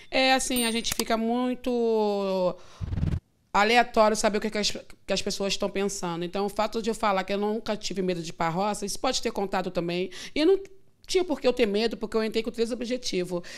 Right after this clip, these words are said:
É entrar, permanecer ou sair. Então, assim, ao contrário de muita gente lá que chora, que corre da roça, eu falei: se tiver que ir pra roça sair, legal. Se tiver que ficar, legal também.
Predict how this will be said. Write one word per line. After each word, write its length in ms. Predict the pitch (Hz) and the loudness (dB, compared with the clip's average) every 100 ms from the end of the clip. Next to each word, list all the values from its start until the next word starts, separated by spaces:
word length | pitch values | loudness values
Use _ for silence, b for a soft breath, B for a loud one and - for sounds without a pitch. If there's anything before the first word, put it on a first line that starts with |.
| B | B
É 200 | - 185 | 4 6
entrar, 400 | 185 185 185 196 | 6 0 2 2
permanecer 520 | 208 220 214 208 - | 2 0 0 0 -2
ou 60 | 226 | -2
sair. 440 | 247 269 226 196 196 B B | 2 2 2 0 -2 B B
Então, 260 | 208 208 247 | -4 0 0
assim, 320 | 247 - 233 | 0 0 0
ao 60 | 220 | 0
contrário 280 | 220 226 | 0 -2
de 80 | 214 | -2
muita 220 | 254 262 | -2 -2
gente 260 | 226 220 - | -2 -2 0
lá 180 | 202 214 | 2 2
que 100 | 202 | 2
chora, 440 | - 190 202 202 | 2 2 4 2
que 80 | 185 | 2
corre 260 | - 208 202 | 0 2 2
da 100 | 190 | 2
roça, 380 | 185 208 233 | 4 4 2
eu 40 | 294 | -2
falei: 240 | 339 320 | 0 0
se 120 | 277 | -2
tiver 160 | 254 269 | 0 0
que 80 | 277 | 2
ir 20 | |
pra 100 | 285 | 0
roça 220 | 233 233 | 2 2
sair, 300 | 233 247 233 | 0 2 2
legal. 380 | 254 302 240 240 | 2 2 6 4
Se 80 | 240 | 4
tiver 140 | 240 | -4
que 100 | 240 | -4
ficar, 240 | 233 240 254 | -6 -2 0
legal 220 | 277 294 | 0 -2
também. 360 | - 311 247 | -2 -2 -4